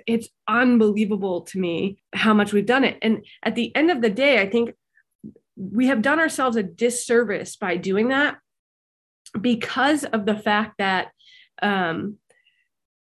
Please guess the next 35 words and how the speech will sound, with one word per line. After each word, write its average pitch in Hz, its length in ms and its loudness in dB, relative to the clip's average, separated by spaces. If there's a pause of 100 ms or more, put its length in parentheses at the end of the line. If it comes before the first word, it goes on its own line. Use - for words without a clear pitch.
(1200)
the 226 140 2
reason 302 400 4
why 254 140 6
I 226 60 6
think 226 140 8
we've 214 120 6
done 208 140 2
ourselves 208 280 0
a 202 60 -4
disservice 196 600 -4
is 196 120 -4
because 208 320 0 (100)
all 262 200 6
of 269 100 2
those 277 180 6
acronyms 226 640 4 (240)
allow 208 340 4
our 269 140 6
teams 233 380 2
to 233 120 -4
forget 196 640 -2 (400)
that 214 280 0
ultimately 294 880 4
every 277 360 6
day 240 260 6
that 226 180 4
you 208 160 2
wake 202 240 2
up, 214 340 -2
it's 208 260 -8
to 233 160 4
engage 208 420 4
with 196 220 0
people, - 440 -16 (760)
right? 208 320 0